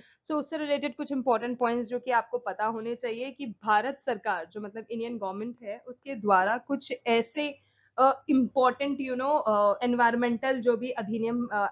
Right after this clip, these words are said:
एक्ट आप कह सकते हैं, एनवायरमेंटल एक्ट जो पास किए गए हैं, वो कुछ इस तरह से हैं। जिनमें नंबर वन आपका हो गया जैविक विविधता, अ, अधिनियम दो हज़ार दो,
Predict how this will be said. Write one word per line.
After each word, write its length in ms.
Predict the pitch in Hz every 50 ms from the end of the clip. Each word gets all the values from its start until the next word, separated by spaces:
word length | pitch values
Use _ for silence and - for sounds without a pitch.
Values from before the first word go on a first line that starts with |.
| - 220 220
एक्ट 180 | 233 - -
आप 160 | 220 233 220 -
कह 60 | 233 214
सकते 240 | - 214 - -
हैं, 80 | 240 247
एनवायरमेंटल 460 | 226 220 202 202 214 220 220 208 247
एक्ट 360 | 220 - - 214 214 - -
जो 140 | 226 190 240
पास 320 | 240 240 202 196 202 - _
किए 140 | 247 240 226
गए 180 | 220 226 214 214
हैं, 140 | 202 247 254
वो 140 | 233 220
कुछ 240 | 202 - 220 214 -
इस 140 | 240 - -
तरह 200 | 220 202 196 190
से 140 | 190 - 208
हैं। 420 | 208 208 233 285 302 _ _ _ _ _ _ _ -
जिनमें 240 | 220 277 285 294 311
नंबर 320 | 302 285 269 262 294 302 302
वन 180 | 285 285 285
आपका 280 | 285 277 277 - 294 294
हो 180 | 277 294 277
गया 180 | 233 269 285 294
जैविक 460 | 247 240 247 226 226 254 269 262 -
विविधता, 840 | 294 285 233 233 226 214 220 208 202 240 240 254 254 247 254 262 262
अ, 340 | - - 214 208 - -
अधिनियम 400 | 220 196 226 226 214 240 254 254
दो 120 | 226 220 220
हज़ार 360 | 220 220 208 226 226 220 202
दो, 320 | 180 190 190 226 294 -